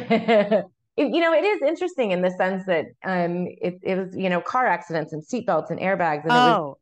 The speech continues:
Speaker 2: okay.
Speaker 1: interesting to, like, learn how those things work at a
Speaker 2: Oh.
Speaker 1: level. Um, and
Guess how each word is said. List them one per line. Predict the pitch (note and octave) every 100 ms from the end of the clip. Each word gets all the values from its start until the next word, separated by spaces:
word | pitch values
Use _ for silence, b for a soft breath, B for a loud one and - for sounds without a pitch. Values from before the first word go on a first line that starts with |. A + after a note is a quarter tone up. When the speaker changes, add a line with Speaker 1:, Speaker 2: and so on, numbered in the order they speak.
| _ _ -
Speaker 2:
okay. | A3+
Speaker 1:
interesting | F#3+ A#3 G#3+ G3
to, | F3
like, | D#3+ D#3 B B B
learn | F#3 F#3 F#3+ F#3+ F#3+
how | F3 F3 E3+ E3+
those | E3 D#3+ D#3+
things | D#3+ C#3+
work | C3 B2+ F#3+ - - -
at | D#3+
a | D#3 E3+
Speaker 2:
Oh. | E3 D3 _ _ _ -
Speaker 1:
level. | A3+ D4 D4 B B _ _
Um, | E3+ E3+ F3 F3 - -
and | C4+ B3 F3 F3+